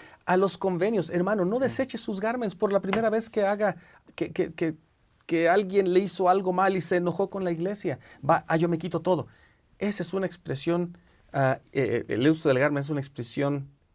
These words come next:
Speaker 1: interna, no, es una, es un comp-, es una expresión externa del compromiso interior
Speaker 2: Ya.
Speaker 1: de seguir al Salvador Jesucristo. Y estoy hablando de todo esto, y espero que haya sido respetuoso, pero estoy hablando del convenio que hemos hecho, Ariel.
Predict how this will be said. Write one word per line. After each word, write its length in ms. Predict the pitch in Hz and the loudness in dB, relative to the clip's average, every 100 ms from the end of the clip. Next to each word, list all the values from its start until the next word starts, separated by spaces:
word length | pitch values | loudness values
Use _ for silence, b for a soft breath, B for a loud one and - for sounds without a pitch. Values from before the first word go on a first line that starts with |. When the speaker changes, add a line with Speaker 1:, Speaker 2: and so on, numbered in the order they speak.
| - | -8
Speaker 1:
interna, 680 | 123 113 160 170 175 180 175 | -6 -2 0 2 0 -4 -6
no, 120 | - - | -8 -4
es 160 | 143 | -2
una, 100 | 175 165 - - | -2 -4 -12 -8
es 180 | 151 147 | -8 -4
un 100 | 185 | -4
comp-, 300 | 175 160 - | -2 -4 -6
es 180 | 156 156 | -8 -4
una 100 | 185 | -4
expresión 540 | 175 - 139 160 151 - | -4 -6 -6 -2 -2 -2
externa 800 | 139 - - 233 202 131 120 135 | -10 -10 -4 0 0 -2 -8 -10
del 200 | - 131 | -6 -6
compromiso 600 | - 135 139 135 151 160 175 | -6 -8 -6 -4 -4 -4 -6
interior 560 | 156 151 139 175 156 - - | -6 -6 -4 -2 -4 -10 -18
Speaker 2:
Ya. 120 | 107 - - | -18 -18 -14
Speaker 1:
de 100 | 135 | -10
seguir 260 | 151 151 | -8 -6
al 120 | 175 160 | -6 -6
Salvador 260 | 147 160 | -4 -6
Jesucristo. 460 | 160 147 180 175 127 B B B | -6 -8 -8 -6 -10 B B B
Y 140 | 165 | 0
estoy 220 | 160 214 | 0 2
hablando 320 | 262 240 233 | 0 0 -2
de 80 | 196 | -4
todo 260 | 180 190 190 | -4 -2 0
esto, 340 | 190 - 190 - b b b _ _ _ _ - | 0 -2 -4 -4 b b b _ _ _ _ -6
y 100 | 117 | -6
espero 300 | - 175 175 | 2 2 2
que 80 | 175 | 0
haya 100 | 160 | 2
sido 200 | 175 156 | 2 0
respetuoso, 580 | 139 135 131 127 156 - | -2 -6 -4 -4 -4 -4
pero 260 | 147 143 - - | -2 -2 -6 -10
estoy 260 | 135 - 196 | -10 -4 -4
hablando 240 | 170 185 | -4 -4
del 220 | 175 160 | -4 -6
convenio 560 | - 156 135 147 294 311 | -4 -4 0 0 0 -2
que 80 | 160 | -2
hemos 240 | 160 156 | -4 -4
hecho, 260 | - - 156 | -6 -6 -4
Ariel. 320 | 139 196 - | -2 -2 -4